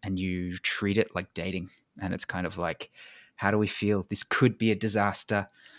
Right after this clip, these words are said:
Let's not make love straight away. Let's get to know each other a little bit. And, um, then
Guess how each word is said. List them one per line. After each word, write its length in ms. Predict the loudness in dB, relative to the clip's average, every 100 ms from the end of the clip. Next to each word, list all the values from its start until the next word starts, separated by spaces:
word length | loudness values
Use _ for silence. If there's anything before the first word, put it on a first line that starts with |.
| -14 -2
Let's 220 | 0 6
not 160 | 6 8
make 180 | 4
love 160 | 6 8
straight 360 | 8 8 8 8
away. 400 | 8 8 8 6
Let's 160 | 4
get 160 | 2 2
to 80 | 6
know 160 | 8
each 180 | 6 6
other 200 | 6 8
a 20 | 8
little 240 | 8 8
bit. 300 | 10 8 8 -2 -20 -16 0
And, 680 | 2 4 4 6 4 2 -4 _
um, 640 | -2 0 0 0 -2 -6 -10 _ _ _ _ _ _ _
then 500 | 2 6 8 8 6